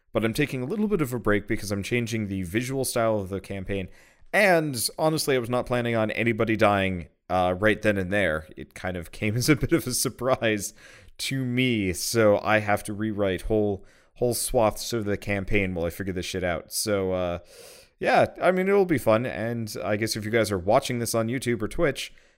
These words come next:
there will be some kind of interesting, uh,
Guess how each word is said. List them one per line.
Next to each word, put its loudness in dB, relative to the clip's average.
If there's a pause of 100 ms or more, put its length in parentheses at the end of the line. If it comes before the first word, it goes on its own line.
(160)
there 4
will 4
be 0
some -2
kind -2
of -2
interesting, -2
uh, -6